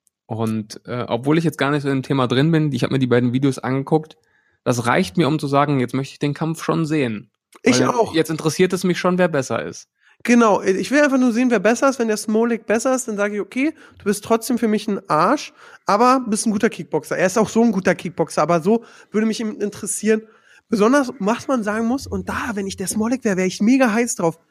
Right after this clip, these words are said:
Speaker 2: Der, ähm, ähm, äh, Abdallah, der hat ja so eine Welle auch gemacht, muss man ja sagen, hat er gemacht, ja, und hat ihn als Nichtsnutz und "Du kannst nichts, ich hab keinen Respekt" und alles, ja.
Speaker 1: Mhm.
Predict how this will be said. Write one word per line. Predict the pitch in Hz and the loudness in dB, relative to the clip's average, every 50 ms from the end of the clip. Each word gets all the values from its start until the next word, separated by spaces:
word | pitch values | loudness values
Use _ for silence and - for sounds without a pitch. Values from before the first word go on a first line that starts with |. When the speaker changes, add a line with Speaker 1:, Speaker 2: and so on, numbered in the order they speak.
| _ _ _ _ _ - - | _ _ _ _ _ -8 -6
Speaker 2:
Der, | 175 - - 131 - - | -6 -4 -4 -6 -6 -4
ähm, | 196 196 - | -4 0 2
ähm, | 190 185 180 | 2 4 4
äh, | 180 | 4
Abdallah, | 175 175 - - 170 170 165 160 - 170 156 - - 170 175 214 247 262 269 262 - - - - - - | 4 2 2 0 0 0 0 0 0 -2 -6 -4 -2 0 0 2 2 2 2 0 -2 -4 -8 -10 -4 -2
der | 196 | -2
hat | 202 202 | 0 2
ja | 226 196 | 0 0
so | 190 247 | 2 4
eine | 294 330 262 | 4 4 4
Welle | 226 220 240 240 - | 2 2 2 2 2
auch | - 151 - - | 0 -2 -2 -4
gemacht, | - 151 139 - - - | -6 -6 -6 -6 -2 -2
muss | 208 233 - | 0 0 2
man | 269 247 | 2 2
ja | 233 208 175 | 2 2 2
sagen, | 170 143 135 120 | 2 0 0 -2
hat | - 180 - | -4 -2 -2
er | 226 220 | -2 -2
gemacht, | 202 190 170 151 151 - - - | 0 0 0 -2 -2 -4 -4 -4
ja, | 139 139 170 202 - _ _ _ _ _ _ | -2 0 -2 -2 -4 _ _ _ _ _ _
und | - 170 160 | -6 -4 0
hat | 185 208 214 | 0 0 0
ihn | 233 214 - | 0 -2 -2
als | 202 196 196 - - | -2 -2 -2 0 2
Nichtsnutz | 226 254 247 - - - - 226 220 220 - | 2 2 2 -2 -6 -4 -2 -2 -2 -2 -4
und | - 202 - | -6 -6 -6
"Du | 214 185 | -8 -6
kannst | - 208 214 226 214 - - | -4 -2 -2 -2 -2 -4 -4
nichts, | 208 196 196 - - | -4 -4 -4 -6 -6
ich | 196 - | -4 -2
hab | 190 185 | -4 -2
keinen | - 202 196 190 | -2 -4 -4 -4
Respekt" | 185 185 - - - 202 220 214 - - | -4 -6 -8 -4 -2 -2 -2 -2 -2 -2
und | 202 196 190 - | -2 -2 0 0
alles, | - 170 180 233 320 320 - | 2 2 4 4 2 2 2
ja. | - 170 175 226 311 - _ _ _ _ _ _ _ | 4 4 4 4 2 -2 _ _ _ _ _ _ _
Speaker 1:
Mhm. | - 131 127 127 131 151 | -6 -4 -2 -2 -4 -4